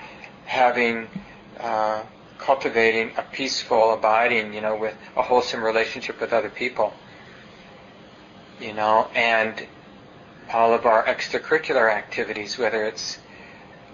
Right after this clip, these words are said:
you know, who knows what it is that we do, but a lot of what we do,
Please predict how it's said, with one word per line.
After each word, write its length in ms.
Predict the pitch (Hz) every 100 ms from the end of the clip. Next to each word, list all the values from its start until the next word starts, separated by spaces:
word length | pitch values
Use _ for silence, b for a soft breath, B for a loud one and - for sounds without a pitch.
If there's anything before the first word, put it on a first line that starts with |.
| -
you 80 | 131
know, 100 | 120
who 140 | 165
knows 280 | 170 151 - - - -
what 160 | 139 151
it 100 | 160
is 160 | 120 -
that 180 | - 113
we 100 | 104
do, 220 | 104 101
but 160 | 120 -
a 60 |
lot 320 | 123 135 180
of 120 | 208 131
what 180 | 135
we 120 | 135 131
do, 460 | 170 202 143 120